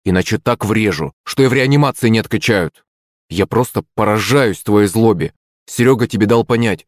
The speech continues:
что друзья всегда понимают друг друга", — ответил Мишка. "А ты только о себе и думаешь, придумала себе обиду и поверила в неё".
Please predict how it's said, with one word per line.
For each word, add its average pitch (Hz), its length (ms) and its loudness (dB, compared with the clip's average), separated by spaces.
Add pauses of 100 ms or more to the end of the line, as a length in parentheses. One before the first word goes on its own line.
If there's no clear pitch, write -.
что - 180 -2
друзья 120 420 0
всегда 117 380 0
понимают 120 500 0
друг 98 200 -2
друга", — 92 380 0
ответил 90 340 0
Мишка. 87 400 -2 (200)
"А 92 120 -4
ты 139 120 2
только 117 300 0
о - 20 4
себе 113 300 -2
и 127 40 0
думаешь, 104 520 0 (100)
придумала 131 460 2
себе 110 260 0
обиду 101 320 2
и 107 60 4
поверила 147 480 2
в 101 60 -2
неё". 98 340 2